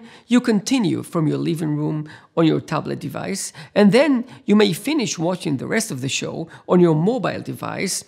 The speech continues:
on the train to work, or anywhere. We are used to such multi-device continuum experience, and we expect nothing less. And there are many such examples. Think about a street camera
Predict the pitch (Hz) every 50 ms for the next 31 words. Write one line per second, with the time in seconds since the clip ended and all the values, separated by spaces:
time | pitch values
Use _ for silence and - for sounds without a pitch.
0 | _ _ _ - 170 156 147 143 - - 190 175 165 156 - 156 135 143 180 202
1 | 214 208 - - - 151 165 165 - - - 135 127 120 - - - - - -
2 | _ _ _ _ - - - - - - 240 262 262 240 190 151 160 233 302 285
3 | 214 135 131 - - - - - - - _ _ - 208 - - 214 185 - -
4 | - 190 196 220 233 233 220 - 202 175 170 143 - 85 - 165 160 - - 170
5 | 151 143 - 220 220 208 196 180 160 147 135 - - - - 185 170 131 - -
6 | - - - - - - - _ _ - 202 208 202 190 170 - - - - -
7 | 220 180 - - _ - 226 185 170 160 - 156 131 - - - - - - -
8 | - _ _ _ _ _ _ _ _ _ _ - 202 196 190 175 208 208 - -
9 | 175 170 156 147 147 151 175 190 180 165 139 - - - 143 - - 123 - -
10 | 120 113 - - - - - - - - - _ _ _ _ - - - 285 233
11 | 262 190 196 180 160 147 - - - - - 226 208 - - - 151 143 85 101
12 | 98 - -